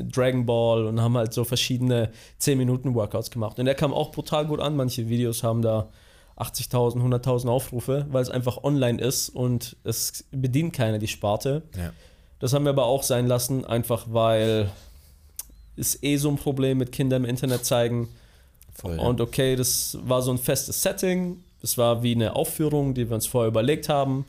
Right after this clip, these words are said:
Speaker 1: Und dann gibt's das so, so keine private Einsicht in irgendwas, wir haben einfach nur ein Workout präsentiert. Aber trotzdem hab ich's dann irgendwie sein lassen, ist auch schon bestimmt zwei Jahre her.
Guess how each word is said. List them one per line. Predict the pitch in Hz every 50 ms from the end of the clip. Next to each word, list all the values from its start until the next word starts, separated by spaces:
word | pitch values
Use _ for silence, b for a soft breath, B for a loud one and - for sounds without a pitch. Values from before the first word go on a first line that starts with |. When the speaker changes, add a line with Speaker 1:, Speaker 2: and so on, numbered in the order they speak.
| B B B B B B B B
Speaker 1:
Und | - 120 120
dann | 113 113 110
gibt's | 117 107 - - -
das | 113 104 - -
so, | - 120 123
so | 120 120 123 123 - - 117 123
keine | - - 151 139 135 135 123
private | 113 - - 135 120 123 127 127 131 123
Einsicht | - 117 131 135 139 139 - -
in | 107 107
irgendwas, | 117 139 151 131 117 110 120 120 -
wir | 123
haben | 117 117
einfach | 104 113 117 110 - -
nur | 113
ein | 110 107
Workout | 110 117 127 - 113 107
präsentiert. | - - 113 95 104 98 92 - 110 117 120 - B B B B B B B B B B
Aber | - 117 135 139 135
trotzdem | - - 147 147 147 - - 151 143 139 135 135 135 131 131 127
hab | 120 123 123
ich's | 127 123 -
dann | - 120 123 117 110 104 -
irgendwie | - 120 117 113 110 110
sein | 98 101 95 104 107
lassen, | 107 104 98 - - 104
ist | 98 -
auch | 107 117
schon | - - 120 113
bestimmt | - - - 117 113 -
zwei | - 117 110
Jahre | 110 110 101 98 104
her. | 107 107 110 113